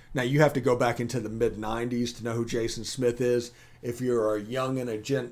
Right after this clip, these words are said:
Gen Zer. Um, but he was a great, great defensive player, and Miles Burns brings a lot of that energy and defensive play that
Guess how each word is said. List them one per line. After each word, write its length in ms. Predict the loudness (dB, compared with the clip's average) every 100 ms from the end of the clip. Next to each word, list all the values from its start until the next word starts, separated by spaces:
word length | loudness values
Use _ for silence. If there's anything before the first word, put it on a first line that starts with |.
| -4
Gen 280 | 2 4 2
Zer. 600 | 0 2 6 8 8 6 -12 -20 -20 -20 -10 0
Um, 840 | 4 4 4 2 0 -2 -4 -10 -14 -20 -20 -20 -20 -20 -20 -20 -20 -20 -20 -20 -20 -20 -12
but 520 | 6 8 8 4 -6 -20 _ -20 -20 -20 -20 -20 -18
he 160 | 2 4
was 140 | 6
a 80 | 4
great, 480 | 4 8 8 8 2
great 320 | 2 2 0
defensive 400 | -4 -4 -6 -4
player, 400 | 2 2 2 0
and 120 | -2
Miles 320 | 0 2 2
Burns 540 | 2 0 2 2 -2 -6
brings 380 | -6 -2 -2 -2
a 40 |
lot 280 | 2 4 4
of 80 | 2
that 160 | -4
energy 540 | -2 2 2 2 0 -2
and 120 | -2
defensive 480 | -4 -2 -2 -4 -4
play 340 | 0 2 2
that 400 | 0 -4 -6 -12